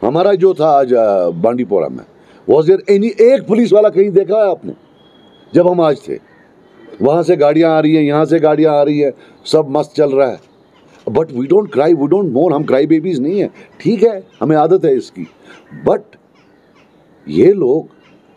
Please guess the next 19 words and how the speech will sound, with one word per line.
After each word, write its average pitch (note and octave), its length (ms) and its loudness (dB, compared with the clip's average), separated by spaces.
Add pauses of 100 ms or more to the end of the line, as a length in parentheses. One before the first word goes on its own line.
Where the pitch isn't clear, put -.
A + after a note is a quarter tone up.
(160)
दुनिया C#3+ 320 2
की F#3 180 -2
सारी F3+ 380 0
facilities C3 540 0
इनके F#2+ 260 0
पास, - 420 -6 (600)
हिंदुस्तान E3 520 0
के F#3+ 120 2
prime D3 280 -2
minister D#3+ 300 -4
के B2 140 0
बाद, B2+ 200 -2
I B2+ 140 0
think C#3+ 220 -6
the B2+ 140 2
most D#3 180 2
heavily C#3+ 400 -2
guarded G#2+ 260 0
people, E2+ 400 -8